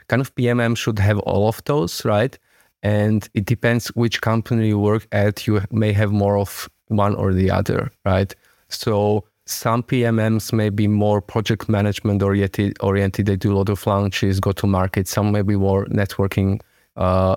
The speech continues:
into connecting all the departments, because you work in a big company, you need to connect, uh, different people, right? And be able to c-, put, uh, put them kind of storytell or explain, right? And, uh, and some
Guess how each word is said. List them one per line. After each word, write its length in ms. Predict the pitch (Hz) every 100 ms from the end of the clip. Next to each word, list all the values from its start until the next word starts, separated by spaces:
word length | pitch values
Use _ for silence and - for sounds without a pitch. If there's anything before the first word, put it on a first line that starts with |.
| -
into 200 | 101 - -
connecting 640 | 107 98 98 - 107 104
all 140 | 101
the 120 | 98 98
departments, 720 | 95 - 101 98 101 95 -
because 300 | 95 101 95
you 80 |
work 200 | 98 98
in 100 | 104
a 40 | 98
big 220 | 98 101
company, 520 | - 98 104 101 101
you 60 | 98
need 160 | 98 -
to 80 | 104
connect, 580 | - 104 98 95 -
uh, 280 | 98 98 101 - _ _ _ _
different 300 | 113 - 104
people, 420 | 107 98 101 98
right? 280 | 95 95 98
And 160 | 98 98
be 120 | 101
able 200 | 98 98
to 120 | - 101
c-, 80 | - _
put, 260 | - 98 -
uh, 300 | 95 95 98
put 200 | - 104
them 400 | 98 98 101 104
kind 200 | 98 95
of 220 | 98 - - - -
storytell 640 | - - 101 98 - 98
or 260 | 92 92 90
explain, 540 | - - 95 95 95
right? 280 | 107 98 101 - - -
And, 380 | 104 101 101 101
uh, 240 | 98 101 - -
and 280 | 104 107 104 _ _ -
some 480 | - 123 110 110